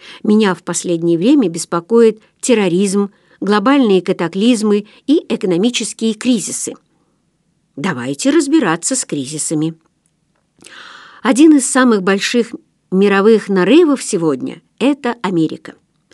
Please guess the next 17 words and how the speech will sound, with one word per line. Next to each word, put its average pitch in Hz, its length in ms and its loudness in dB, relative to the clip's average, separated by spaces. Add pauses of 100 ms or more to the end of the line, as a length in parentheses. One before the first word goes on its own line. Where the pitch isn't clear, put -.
(440)
Она 302 240 4
живёт 262 340 0
очень 226 260 -4
хорошо, - 540 -8 (520)
но 160 200 0
там 196 340 -2 (300)
пять 214 240 -2
процентов 196 640 -4
населения 190 560 -2
Земли 190 500 -2 (320)
потребляют 202 760 -2
около 262 440 2
половины 202 640 0
энергии 202 640 0
планеты. 185 600 -4 (520)
Образно 185 480 2
говоря – 165 440 -2